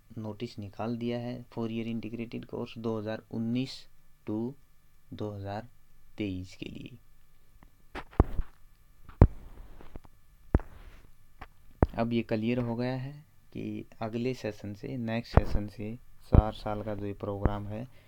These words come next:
ये confirm है, start होगा। और जो candidate रहते हैं, जो अंडर ग्रेजुएट कर रहे हैं, graduation कर रहे हैं और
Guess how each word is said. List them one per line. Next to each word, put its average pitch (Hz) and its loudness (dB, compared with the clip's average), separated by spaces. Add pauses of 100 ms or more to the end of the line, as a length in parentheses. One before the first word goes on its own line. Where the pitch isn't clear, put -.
(180)
ये 101 -8
confirm 104 -8
है, 131 -6
start 101 -2
होगा। 120 0 (540)
और 120 2
जो 127 -2 (720)
candidate 123 0 (400)
रहते 117 -2
हैं, 101 -4 (920)
जो 107 -2
अंडर 110 -2
ग्रेजुएट 107 -2
कर 104 -4
रहे 104 -6
हैं, 95 -10 (680)
graduation 110 0
कर 110 0
रहे 110 -2
हैं 107 -8 (360)
और 110 0